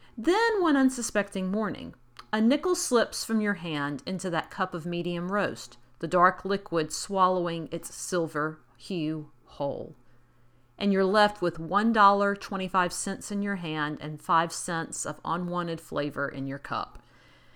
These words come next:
I stared at the seemingly perfect cup of joe, puzzled and stilled. What was the next best step?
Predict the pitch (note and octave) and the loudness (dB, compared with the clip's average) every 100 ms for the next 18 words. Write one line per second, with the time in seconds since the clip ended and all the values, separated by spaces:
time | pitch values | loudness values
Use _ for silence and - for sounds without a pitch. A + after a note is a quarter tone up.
0 | - - A#3+ A#3+ A3 G3+ G3 G3+ F3+ - | -4 4 4 4 4 4 4 0 -2 2
1 | A#3 A3+ G#3+ G#3 G3+ A#3+ A#3 A3+ - A#3 | 4 4 4 0 -2 -2 0 -2 -2 -2
2 | A3 G3 - A3+ A3+ A3+ C4 B3+ B3+ A#3 | -2 -4 0 4 4 2 0 2 2 0
3 | - A3+ A3+ - G3 E3+ D3+ D#3 - - | 2 0 0 -2 0 0 0 -6 -12 -20
4 | _ - - - F4+ A4+ - G#4 G4+ G4+ | _ -20 0 4 8 8 6 0 0 -2
5 | - - G4 F#4+ - G4 G4+ - - | -4 0 2 2 0 4 4 4 -4